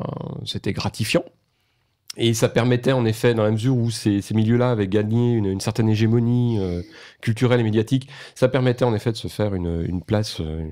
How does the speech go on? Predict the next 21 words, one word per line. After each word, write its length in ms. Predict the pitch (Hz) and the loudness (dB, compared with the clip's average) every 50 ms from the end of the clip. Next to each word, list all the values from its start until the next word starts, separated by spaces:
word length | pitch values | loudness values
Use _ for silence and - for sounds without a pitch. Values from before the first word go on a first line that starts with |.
| - | -6
au 120 | - 95 90 | -6 -4 -4
soleil, 340 | - - 95 - - 240 - | -2 -2 -2 -2 -2 -4 -6
confortable, 580 | - - 110 - 101 - - 147 170 202 262 - - - - - - - - - - - _ - | -6 -6 -4 -4 -4 -2 0 0 0 0 -4 -8 -14 -18 -20 -20 -20 -20 -20 -20 -20 -12 _ 2
mais 240 | 117 139 175 190 | 4 4 4 4
finalement 640 | 190 - - 147 131 123 123 123 143 170 208 240 233 | 2 0 0 2 4 4 4 4 2 2 0 -2 -4
qu'il 300 | - - - 147 131 123 | -6 -6 -2 0 2 4
n'était, 440 | 120 120 113 - 175 185 202 208 196 | 2 2 2 0 0 0 2 0 0
euh, 300 | 170 139 123 117 110 107 | 0 0 0 0 0 -2
qu'il 140 | - - 120 | -2 0 0
n'était 260 | 117 113 117 190 185 | 0 2 0 0 0
qu'à, 200 | 175 147 - 110 | -2 -4 -6 -6
qu'à, 440 | - - - - - 50 50 - - | -4 -4 -4 -4 -4 -4 -4 -6 -4
qu'à 120 | - 120 101 | -2 0 0
la 80 | 98 | 0
place 260 | - - 165 175 - | 2 0 0 0 0
qu'ils 240 | - 127 117 110 120 | 0 -2 2 2 2
auraient 160 | 120 127 180 | 2 2 0
de 140 | 170 156 170 | 0 -2 -2
toute 160 | 165 - 160 | -2 -4 -2
façon 260 | - 143 131 135 - 185 | -2 -2 -2 -2 -2 -4
occupée. 480 | 175 147 127 - 131 - - 107 113 | -4 -4 -4 -6 -8 -6 -6 -6 -6